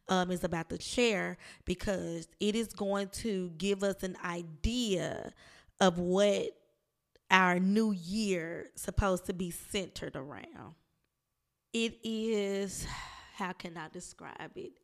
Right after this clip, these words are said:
A feeling. It is a one-of-a-kind feeling that won't come back. It won't come back from that night. And what we do is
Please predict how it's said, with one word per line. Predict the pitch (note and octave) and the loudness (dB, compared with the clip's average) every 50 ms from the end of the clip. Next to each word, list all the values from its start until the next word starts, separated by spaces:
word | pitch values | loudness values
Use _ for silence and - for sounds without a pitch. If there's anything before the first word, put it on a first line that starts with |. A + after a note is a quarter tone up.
| - | -4
A | F#3+ F#3 F#3 F3+ F3+ - - | -2 -2 -2 -2 -4 -8 -10
feeling. | - C4+ C4 C4 A#3 G3+ E3+ - - - - - - - _ _ _ _ _ _ _ _ _ _ _ _ _ _ _ _ _ - | -8 -4 -2 -2 -2 -2 -4 -10 -12 -14 -16 -16 -18 -20 _ _ _ _ _ _ _ _ _ _ _ _ _ _ _ _ _ -6
It | - E3+ D#3 | -4 -2 0
is | E3 E3 D#3+ D3+ E3 | 0 -2 -2 -2 -4
a | D#3+ D#3+ E3 E3 E3 - - - - - _ _ _ _ _ _ _ _ _ _ _ _ _ | -4 -4 -4 -6 -6 -8 -10 -10 -12 -16 _ _ _ _ _ _ _ _ _ _ _ _ _
one-of-a-kind | - F3 D3+ F#3 F#3 G3 G#3 F#3 G3+ - - G#3+ F3+ F3 E3+ F3 F3 - | -10 -4 2 2 4 4 4 2 0 -2 -2 -4 -4 -4 -4 -6 -6 -6
feeling | - F3 E3+ E3+ E3 E3 - - - F3+ F3 - _ _ _ - E3+ D3+ | -4 -4 -2 -2 -4 -6 -10 -10 -10 -12 -14 -16 _ _ _ -12 -4 2
that | F3+ F3+ F3 F3 E3+ E3 E3 E3+ - - - _ _ _ _ _ _ _ _ _ _ - | 4 4 4 4 2 0 -2 -6 -8 -10 -14 _ _ _ _ _ _ _ _ _ _ -12
won't | F3 E3 E3+ E3+ F3+ F#3+ F#3 - | -8 -6 -6 -4 -4 -6 -8 -4
come | - G#3+ G3 F#3+ | -4 -4 -4 -2
back. | E3+ F3+ D#3+ E3+ - - _ _ _ _ _ _ _ _ _ _ _ _ _ _ _ _ _ _ _ _ _ _ - | -4 -4 -4 -4 -6 -8 _ _ _ _ _ _ _ _ _ _ _ _ _ _ _ _ _ _ _ _ _ _ 0
It | F3 E3+ | 0 0
won't | E3+ E3 D#3+ D#3+ - | 0 0 -6 -6 -8
come | - E3 D#3+ | -8 -8 -6
back | D#3+ D3+ - - - | -6 -8 -8 -6 -6
from | F3 E3 | -6 -6
that | D#3+ D#3+ D#3+ A2+ D#3+ | -4 -6 -8 -8 -8
night. | E3 - F#2 - - - _ _ _ _ _ _ _ - - - - - _ _ - | -10 -12 -12 -12 -14 -16 _ _ _ _ _ _ _ -20 -20 -20 -20 -20 _ _ 2
And | - F#3+ F3+ F3 F3 E3+ F3 E3+ | 2 4 4 4 2 -2 -2 0
what | F3 F#3 F3+ F3+ | 0 0 0 0
we | F#3 F3 | -2 -2
do | D#3+ F#3+ F#3 F#3+ G3+ G3+ F#3+ F3+ | 0 0 0 0 0 -2 -2 -4
is | E3+ E3 E3+ E3+ - E3 - E3+ F3 - - | -6 -6 -6 -8 -8 -8 -8 -10 -10 -12 -16